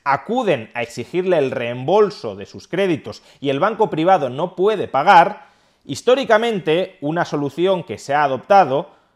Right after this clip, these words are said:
repito, no tiene por qué ser una solución con la que estemos de acuerdo moralmente, solo estoy explicando el aspecto económico.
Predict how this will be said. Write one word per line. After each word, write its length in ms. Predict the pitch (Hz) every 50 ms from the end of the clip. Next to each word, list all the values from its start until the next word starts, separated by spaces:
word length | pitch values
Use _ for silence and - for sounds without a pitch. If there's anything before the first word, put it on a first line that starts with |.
| _ _ _ _ _ _
repito, 500 | 120 123 - - 220 214 - _ - 220
no 180 | 117 143 147
tiene 200 | 147 165 160 165
por 180 | - - 135 123
qué 80 | - 120
ser 300 | - - 143 139 139 -
una 240 | - 135 135 139 131
solución 560 | - - 131 117 113 113 - - 147 151 139
con 140 | 120 123 110
la 120 | 110 101 -
que 60 | 110
estemos 360 | - - - 127 127 123 107
de 60 | 123 117
acuerdo 440 | - - 143 143 127 120 123 120
moralmente, 640 | 117 120 123 127 127 170 233 208 139 - - 92 85 _
solo 340 | - - - 151 156 147 135
estoy 260 | 127 - - 135 135
explicando 640 | 139 135 - 147 139 139 - 151 143 143 156 160 170
el 60 | 147
aspecto 500 | 117 - - - - 131 - _ _ 151
económico. 760 | 127 110 - 127 127 165 175 151 117 98 90 _ - 85 -